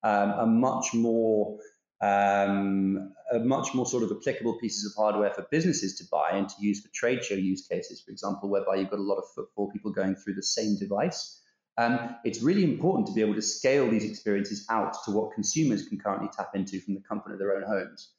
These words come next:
So, um, one of the beauties of having, uh, you know, both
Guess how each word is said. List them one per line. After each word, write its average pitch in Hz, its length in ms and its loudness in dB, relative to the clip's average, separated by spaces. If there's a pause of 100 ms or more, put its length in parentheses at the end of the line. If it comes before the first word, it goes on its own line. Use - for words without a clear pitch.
(260)
So, 110 480 2 (240)
um, 110 420 2
one 131 160 4
of 113 80 2
the 117 60 2
beauties 113 400 0
of 110 100 0
having, 104 540 2
uh, - 40 -4 (280)
you 120 140 0
know, 101 140 2
both 110 440 -2